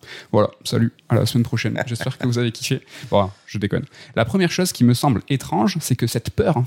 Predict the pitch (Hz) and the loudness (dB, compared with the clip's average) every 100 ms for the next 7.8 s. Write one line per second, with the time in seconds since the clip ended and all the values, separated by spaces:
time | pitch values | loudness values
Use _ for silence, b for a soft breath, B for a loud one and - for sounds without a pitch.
0 | - - - 175 127 - 175 185 143 113 | -4 -10 -2 2 2 2 2 2 2 2
1 | 120 - 110 110 165 208 120 - 143 - | 0 -2 -2 0 2 2 -2 0 0 0
2 | - - - - - 165 175 147 143 B | -2 -4 -4 -4 2 2 2 -2 -4 B
3 | B B 113 139 135 117 117 - 117 - | B B 0 0 0 0 0 -2 -4 2
4 | 123 110 107 107 107 131 220 b b - | 2 2 0 -2 0 0 0 b b -8
5 | - - 90 101 98 120 120 127 160 - | -6 -4 -2 0 2 2 2 4 2 2
6 | 131 180 151 - 131 156 180 170 196 143 | 0 0 -2 -4 -4 -2 -2 -4 -4 -2
7 | 107 123 123 143 - 95 101 - | -2 0 2 0 0 -6 -8 -8